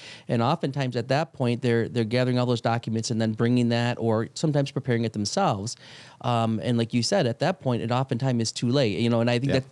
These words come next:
Speaker 1: the, the vacation's a good example. We talk about that all the time. Um, even with the, you know, the Tax Cuts and Jobs Acts of twenty seventeen, um, they had a, you know, eight years that the, the tax laws were gonna be changed that we, that we're, that we're aware of, right?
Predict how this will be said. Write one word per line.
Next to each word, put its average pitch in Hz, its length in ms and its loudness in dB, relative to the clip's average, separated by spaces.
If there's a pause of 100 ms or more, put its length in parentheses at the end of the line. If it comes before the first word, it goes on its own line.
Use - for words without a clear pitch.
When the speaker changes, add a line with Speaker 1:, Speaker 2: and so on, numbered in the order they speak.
(120)
Speaker 1:
the, 127 140 0
the 120 120 2
vacation's 139 480 2
a 135 60 2
good 135 140 2
example. 127 540 0 (220)
We 143 100 2
talk 143 240 0
about 123 200 -2
that 127 180 2
all 143 220 2
the 131 80 -6
time. 110 400 -2 (340)
Um, 113 280 0
even 147 260 4
with 131 220 2
the, 131 100 2
you 113 300 0
know, 117 80 2
the 107 80 0
Tax 139 260 -2
Cuts - 220 -2
and 113 100 -4
Jobs 135 300 0
Acts 117 200 -2
of 110 80 -4
twenty 123 220 -2
seventeen, 117 640 0 (320)
um, 110 420 0
they 131 260 2
had 127 500 2
a, 110 580 -2
you 113 100 -10
know, 110 180 -6
eight 151 160 2
years 143 480 2
that 117 180 -2
the, 110 120 0
the - 160 -8
tax 131 300 -2
laws 123 200 0
were 120 60 -2
gonna 117 120 0
be 113 100 -2
changed 107 420 -2
that 104 120 -4
we, 120 180 2
that 98 160 -4
we're, 131 300 0
that 131 140 0
we're 147 120 4
aware 160 320 4
of, 71 220 -8
right? 127 320 0